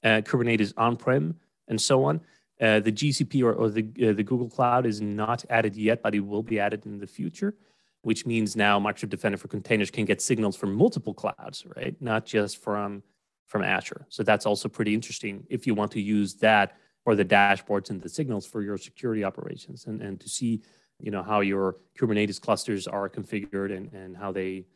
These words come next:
you know, the, the general health. You can, uh, use Microsoft Defender for Containers,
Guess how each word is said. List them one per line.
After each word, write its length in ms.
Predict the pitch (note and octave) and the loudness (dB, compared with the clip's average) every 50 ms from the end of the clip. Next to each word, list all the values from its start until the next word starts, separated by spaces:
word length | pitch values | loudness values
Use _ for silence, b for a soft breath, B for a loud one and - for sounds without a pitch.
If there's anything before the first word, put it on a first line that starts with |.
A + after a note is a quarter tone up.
| _ _ _ _ _ - | _ _ _ _ _ -6
you 80 | - | -2
know, 100 | G2+ F#2 | 0 0
the, 140 | F2+ G2+ G2+ | 2 2 0
the 200 | G2 - - G#2+ | 0 0 -2 -2
general 360 | F#2 - A2 G#2 G2+ F#2 F2+ | 2 4 2 4 4 2 0
health. 300 | - - C3+ A#2+ G#2 - | 2 4 4 4 2 2
You 100 | C3+ C3 | 0 -4
can, 460 | A2 - A#2+ G#2+ G2+ G2 F#2+ G2 G2 _ _ _ _ _ _ _ _ - - | -2 0 0 2 2 2 -2 -4 -8 _ _ _ _ _ _ _ _ -4 -2
uh, 160 | G2+ F#2+ F#2 | -2 0 0
use 260 | F#2+ - A2 A2 G2+ | -2 0 0 0 2
Microsoft 320 | G#2+ G2+ G#2 - - A2 F#2 | 2 0 0 -2 -4 -6 -8
Defender 280 | G#2 - - G#2 F#2+ | -6 -2 -2 -2 -2
for 100 | - - | -4 -12
Containers, 760 | - A2 F#2+ - - D#3 F3 D#3+ C3 A#2 A#2 A2+ - - - | -16 -16 -12 -6 -4 -2 -2 -2 -2 -4 -6 -8 -10 -12 -16